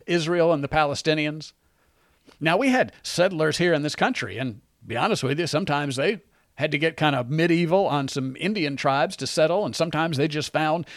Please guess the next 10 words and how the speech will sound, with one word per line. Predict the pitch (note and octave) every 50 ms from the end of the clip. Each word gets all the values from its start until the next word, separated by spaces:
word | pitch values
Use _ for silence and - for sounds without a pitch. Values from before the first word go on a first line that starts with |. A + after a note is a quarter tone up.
| - -
spare | - - - D3 D#3+ E3+ E3+ E3+
land | D#3+ D3+ D#3 E3 E3 D#3+ D#3+
out | D#3+ D#3+ -
there. | D#3+ D3 D#3+ F#3
The | D#3
United | C3+ C#3+ D3+ D#3
States | - D#3 D#3+ D3+ -
was | D3+ C#3+ C#3
a | B2
big, | G#2 - D3+ D#3 E3 F3 F#3